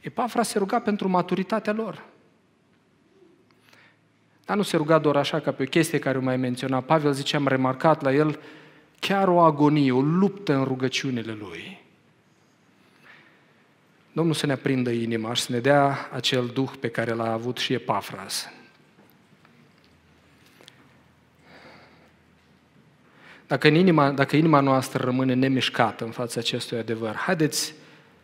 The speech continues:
să cerem Domnului să o zdrobească,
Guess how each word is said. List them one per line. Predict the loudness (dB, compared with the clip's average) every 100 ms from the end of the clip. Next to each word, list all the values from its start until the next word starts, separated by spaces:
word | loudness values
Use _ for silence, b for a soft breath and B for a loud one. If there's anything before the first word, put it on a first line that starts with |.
| B _ _ _ _
să | -8 -4
cerem | 0 2 2 2
Domnului | 2 2 0 -2
să | -2
o | -4
zdrobească, | -4 -4 -2 -2 -2 -6 -8 -10 -14